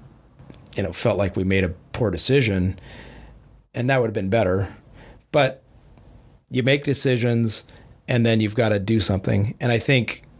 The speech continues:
um, you know, the, the lesson I've learned is make a decision and then do it. But better yet, know why you're doing it. Understand what you have to gain, what you have to lose,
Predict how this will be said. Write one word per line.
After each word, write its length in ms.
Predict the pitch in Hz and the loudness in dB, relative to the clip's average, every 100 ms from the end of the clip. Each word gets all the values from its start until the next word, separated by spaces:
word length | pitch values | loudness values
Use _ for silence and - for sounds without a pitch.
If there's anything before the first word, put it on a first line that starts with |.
| - - - _ - | -20 -20 -20 _ -4
um, 500 | 117 95 95 110 104 - - - - - - - | 0 2 2 0 -4 -8 -20 -20 -20 -20 -10 -6
you 260 | 131 117 | -4 0
know, 340 | 110 95 98 - - - - | 2 2 0 -4 -20 -20 -2
the, 140 | 120 | -2
the 200 | 113 117 | -2 -2
lesson 340 | 110 127 127 113 | 2 2 4 2
I've 140 | 110 | 2
learned 320 | 107 110 104 | 2 2 2
is 260 | 98 95 - | 2 0 0
make 240 | 120 117 135 | 0 0 0
a 40 | |
decision 720 | 127 - 113 101 104 101 98 - - | 0 2 0 2 2 2 -2 -6 -10
and 200 | 104 101 | -2 2
then 220 | 101 98 95 | 2 0 0
do 200 | 127 113 | 0 0
it. 180 | - - - - - - - | -2 -12 -20 -20 -20 -20 -4
But 260 | - 120 - - - - - - - | 0 0 0 -20 -20 -20 -20 -20 -8
better 240 | 120 123 | 0 2
yet, 440 | 113 117 110 107 - - | 2 2 2 -2 -6 -6
know 300 | 117 117 120 | 0 2 2
why 260 | 117 113 110 | 2 2 2
you're 180 | 107 98 | 2 0
doing 320 | 98 95 92 | 0 0 0
it. 120 | 110 - - - - - - _ _ _ - - - - | -4 -10 -20 -20 -20 -20 -20 _ _ _ -20 -20 -20 -4
Understand 1040 | 139 151 120 - 127 117 110 110 107 107 98 - - - - - | -2 2 0 0 0 2 2 2 2 0 -4 -16 -20 -20 -20 -8
what 280 | 120 127 | 0 0
you 100 | 117 113 | 2 2
have 140 | 107 | 0
to 80 | 107 | 0
gain, 460 | 104 104 104 101 | 0 2 2 2
what 160 | 107 113 | 0 -2
you 80 | 101 | 0
have 140 | 101 | 0
to 80 | 98 | 0
lose, 540 | 90 95 90 92 - | 0 0 0 -2 -6